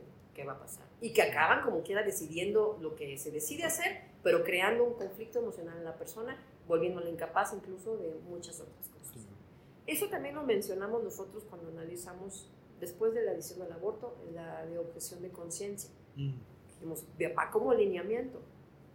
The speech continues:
Speaker 1: a ver que se revise, ¿no? Puede haber alguna asesoría que implique juzgar la decisión en sus términos morales".
Speaker 2: Claro.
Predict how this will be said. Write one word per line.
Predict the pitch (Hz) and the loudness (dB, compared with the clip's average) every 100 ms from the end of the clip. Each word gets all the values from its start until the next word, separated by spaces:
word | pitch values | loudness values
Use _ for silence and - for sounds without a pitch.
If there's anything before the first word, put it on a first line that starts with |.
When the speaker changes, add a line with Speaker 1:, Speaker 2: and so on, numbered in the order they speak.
| - - - | -20 -20 -14
Speaker 1:
a | |
ver | 147 | -12
que | 147 | -10
se | 156 151 | -10 -8
revise, | 139 139 233 - 139 | -8 -10 -10 -12 -12
¿no? | 143 - | -14 -4
Puede | 190 190 190 | 0 4 4
haber | 190 180 | 4 4
alguna | 170 165 165 | 4 2 0
asesoría | 165 - 175 175 190 190 | -4 -6 -4 0 2 2
que | 190 | -2
implique | 180 180 262 254 - - 175 - - - - | -6 -4 0 2 2 0 -4 -4 -10 -20 -20
juzgar | - - - 180 175 165 202 208 - - - - | -16 -14 -14 -14 -12 -8 -6 -4 -6 -12 -20 -6
la | 175 | 2
decisión | 160 160 160 - 185 | 4 2 0 -4 -2
en | 214 | -2
sus | 196 | -4
términos | - 175 170 147 | -8 -10 -8 -8
morales". | 151 185 254 233 - - - - - | -2 0 0 -2 -6 -10 -12 -18 -20
Speaker 2:
Claro. | - - | -20 -20